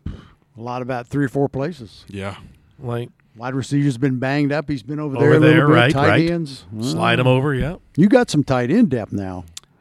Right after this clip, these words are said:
Speaker 2: Yeah, we do.
Speaker 1: That's, that's pretty cool.
Speaker 2: Yeah, I'm really excited about that room. Um, Connor, you know, he sits in their meetings, but, um, he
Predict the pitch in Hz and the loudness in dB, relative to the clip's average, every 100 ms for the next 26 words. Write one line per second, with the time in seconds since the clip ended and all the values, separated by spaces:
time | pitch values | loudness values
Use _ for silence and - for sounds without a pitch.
0 | - 101 101 104 104 101 87 - - 151 | -12 -6 -4 -4 -4 -4 -6 -12 -12 -12
1 | - 170 123 - 156 123 110 _ _ 107 | -10 -8 -8 -4 -4 -6 -12 _ _ -6
2 | 107 104 110 110 104 101 95 92 95 92 | -4 -2 -2 -2 -2 -4 -6 -8 -8 -8
3 | 85 92 92 92 - _ 85 85 85 90 | -6 -6 -8 -10 -20 _ -14 -12 -12 -12
4 | - 107 107 104 - _ _ _ _ _ | -10 -6 -6 -6 -10 _ _ _ _ _
5 | _ _ _ 110 104 98 104 131 131 113 | _ _ _ -10 -8 -6 -6 -6 -4 -2
6 | 117 110 120 135 131 - 98 - - 92 | -2 -2 -2 -2 -4 -4 -8 -8 -12 -12
7 | 90 87 87 - _ _ _ _ - 120 | -12 -12 -14 -18 _ _ _ _ -12 -10